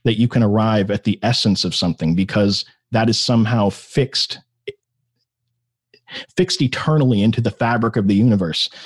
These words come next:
then I think when you read Vit-, Wittgenstein or, uh, Fichte, or, I mean, who, I mean, whoever you want to read, it's, uh, it's, it, it's just irrefutable once you realize how language works, that it's a living, breathing organism that's constantly moving and constantly shifting. It's so much more complex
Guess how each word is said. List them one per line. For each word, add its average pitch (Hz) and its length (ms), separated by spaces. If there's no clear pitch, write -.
then 113 100
I 117 80
think 147 360
when 127 180
you 113 440
read 131 400
Vit-, 113 400
Wittgenstein 107 680
or, 92 220
uh, 90 180
Fichte, 110 380
or, 101 80
I 101 40
mean, 107 160
who, 139 240
I 135 40
mean, 135 140
whoever 151 280
you 113 120
want 117 200
to 110 60
read, 104 300
it's, - 400
uh, 101 220
it's, 120 160
it, 143 180
it's 156 180
just - 340
irrefutable 127 680
once 101 220
you 107 100
realize 101 460
how 101 200
language 95 460
works, 95 300
that 104 100
it's 107 120
a 110 40
living, 113 480
breathing 104 500
organism 98 640
that's 90 200
constantly 113 640
moving 95 340
and 95 80
constantly 101 540
shifting. - 400
It's - 160
so 156 160
much 151 200
more 127 160
complex 107 680